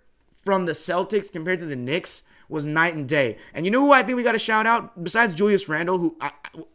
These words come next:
every time I've watched this season has been great, but, uh, Immanuel Quickley.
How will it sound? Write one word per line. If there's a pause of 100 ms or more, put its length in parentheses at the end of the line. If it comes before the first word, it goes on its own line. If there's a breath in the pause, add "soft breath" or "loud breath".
(100)
every
time
I've
watched
this
season
has
been
great, (720)
but, (640 soft breath)
uh, (100)
Immanuel
Quickley.